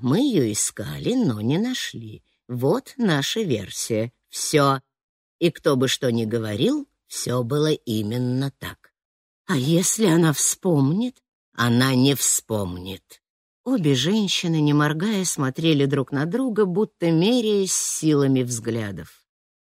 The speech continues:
"Нас двое, и мы на одной стороне", с нажимом сказала Альена. "Да, да", рассеянно ответила Карине. Они помолчали.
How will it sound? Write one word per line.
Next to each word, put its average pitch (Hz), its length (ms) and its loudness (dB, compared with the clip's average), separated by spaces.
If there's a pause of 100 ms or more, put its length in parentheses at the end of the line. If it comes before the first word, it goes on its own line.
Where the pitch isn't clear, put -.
(320)
"Нас 131 680 2
двое, 110 880 -4 (300)
и 147 160 8
мы 131 500 4
на 180 320 4
одной 135 720 2
стороне", 117 1000 -2 (400)
с - 160 -4
нажимом 143 680 -2
сказала 123 680 -4
Альена. 110 680 -8 (840)
"Да, 127 560 0 (540)
да", 202 480 0 (680)
рассеянно 165 680 2
ответила 143 500 -2
Карине. 123 560 -4 (680)
Они 151 240 2
помолчали. 123 840 -4